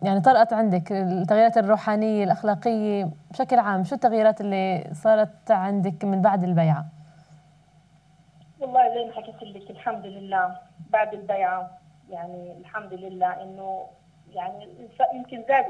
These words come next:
Speaker 2: بديش أحكي زاد إيماننا، هو الحمد لله إحنا من أول مسلمين. زاد إيماننا أكثر.
Speaker 1: نعم.
Speaker 2: عرفتي كيف؟
Speaker 1: مهم.
Speaker 2: يعني الواحد لما صار سبحان الله بده يعمل إشي غلط، قلت أستغفر الله العظيم. يعني سبحان الله، هو يعني الواحد هو مسلم، لازم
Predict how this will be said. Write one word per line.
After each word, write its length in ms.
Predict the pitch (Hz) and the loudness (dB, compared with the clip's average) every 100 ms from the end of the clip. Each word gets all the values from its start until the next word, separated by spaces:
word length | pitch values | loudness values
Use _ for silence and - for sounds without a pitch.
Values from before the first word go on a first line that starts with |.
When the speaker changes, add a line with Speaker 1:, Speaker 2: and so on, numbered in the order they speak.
| 233 208 | -6 -12
Speaker 2:
بديش 180 | 202 247 | -8 -2
أحكي 200 | 254 240 | -2 -4
زاد 200 | 220 240 | 2 2
إيماننا، 420 | 233 220 226 226 226 | 2 -4 -6 -4 -2
هو 160 | 247 | -2
الحمد 320 | 247 254 247 | -2 -6 -4
لله 80 | 240 | -4
إحنا 160 | 247 254 | -4 -4
من 120 | 247 | 2
أول 420 | 240 226 214 214 | 2 2 -2 -8
مسلمين. 460 | - 208 214 214 214 _ _ _ _ 214 | -14 -14 -12 -12 -14 _ _ _ _ -4
زاد 320 | 214 247 254 381 | 2 2 2 0
إيماننا 460 | 208 185 160 156 - | -10 -12 -10 -6 -4
أكثر. 340 | 698 698 - - _ _ _ _ _ | -4 -6 -8 -8 _ _ _ _ _
Speaker 1:
نعم. 220 | 196 170 170 202 | -2 -2 -2 -6
Speaker 2:
عرفتي 240 | 156 156 175 | -6 -6 -10
كيف؟ 340 | 175 185 190 - _ _ - | -12 -12 -12 -16 _ _ -4
Speaker 1:
مهم. 280 | 202 214 214 | -2 -2 -4
Speaker 2:
يعني 200 | 196 226 | -6 0
الواحد 220 | 254 247 | 2 4
لما 240 | 247 240 254 | 4 2 4
صار 140 | 254 - | 4 2
سبحان 260 | - 240 220 | -4 -2 -2
الله 300 | 214 196 - | 0 -2 -2
بده 100 | 226 | -2
يعمل 300 | 240 226 226 | -2 -2 -6
إشي 180 | 226 220 | -10 -2
غلط، 260 | 220 214 | 0 0
قلت 200 | - - _ | -6 -16 _
أستغفر 220 | - - 208 | -8 -6 0
الله 180 | 202 | 4
العظيم. 380 | 185 185 190 170 | 4 2 -4 -8
يعني 300 | 175 190 208 - _ _ _ - | -10 -10 -12 -20 _ _ _ -16
سبحان 320 | 381 - 381 | -4 2 4
الله، 140 | 359 302 | 4 0
هو 200 | 285 302 | -2 0
يعني 200 | 285 277 | 0 2
الواحد 320 | 339 339 262 | 0 0 -6
هو 100 | 311 | -8
مسلم، 400 | 320 - 220 226 | -10 -8 -6 2
لازم 260 | 247 - | 2 2